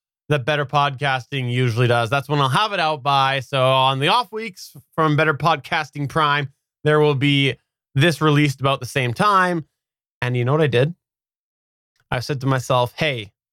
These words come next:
I'm gonna, I'm gonna take it easy. I'm gonna get everything done and, and then just relax on my vacation. And I'll talk a little about that in a minute." And I, uh, I did that. And so I, I had it scheduled, like,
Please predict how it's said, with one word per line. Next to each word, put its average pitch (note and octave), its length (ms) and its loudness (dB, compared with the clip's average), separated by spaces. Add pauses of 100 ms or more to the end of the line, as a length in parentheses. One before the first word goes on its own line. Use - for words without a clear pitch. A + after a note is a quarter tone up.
(220)
I'm C#3+ 160 -2
gonna, D#3+ 340 2
I'm C#3+ 140 -2
gonna F3 120 -2
take F3 280 -2
it E3 80 -2
easy. B2+ 340 2
I'm C#3 100 2 (120)
gonna B2 140 4
get C3 140 -2
everything D#3+ 360 -2
done C#3+ 280 0
and, B2+ 240 0
and C3 220 -2
then B2+ 140 0
just B2+ 200 -2
relax C3+ 520 0
on C3 140 2
my A#2+ 100 2
vacation. A#2+ 600 0 (500)
And B2 120 0
I'll A2 80 -4
talk A2+ 200 -4
a - 20 -6
little A2 140 -2
about A2 240 0
that G#2+ 160 -2
in G#2+ 60 -6
a G#2+ 40 -4
minute." A2+ 240 -2 (340)
And E3 520 -4
I, E3 320 0
uh, E3 340 2
I F#3 100 0
did B3+ 180 -10
that. F#3 200 0
And C3+ 100 -4
so D#3+ 160 2
I, D3+ 340 2
I - 20 0
had D#3+ 260 -2
it E3 140 -8
scheduled, D3+ 580 -2
like, B2 380 -2